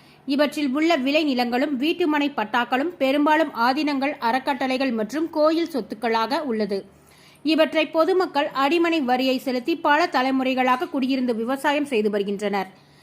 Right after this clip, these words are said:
இவர்களுக்கு மின்சாரம் வழங்குவதற்கு தடையில்லா சான்று பெறுவதற்கு மிகுந்த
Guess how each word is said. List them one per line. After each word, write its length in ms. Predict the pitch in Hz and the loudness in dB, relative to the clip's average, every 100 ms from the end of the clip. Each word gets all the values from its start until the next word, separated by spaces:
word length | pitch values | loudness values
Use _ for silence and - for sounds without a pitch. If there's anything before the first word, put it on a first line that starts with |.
| - | -10
இவர்களுக்கு 600 | 294 311 302 285 262 339 | -4 0 2 2 0 0
மின்சாரம் 540 | 330 320 339 381 359 320 | 2 0 0 2 2 2
வழங்குவதற்கு 680 | 233 240 240 240 220 349 370 | 0 -2 -4 -4 -4 -4 0
தடையில்லா 480 | 285 294 330 330 320 | 0 2 0 0 0
சான்று 360 | 254 220 233 | 0 -2 -2
பெறுவதற்கு 540 | 220 220 233 233 339 294 | -4 -2 -4 -4 -2 0
மிகுந்த 380 | 277 320 349 | 2 2 0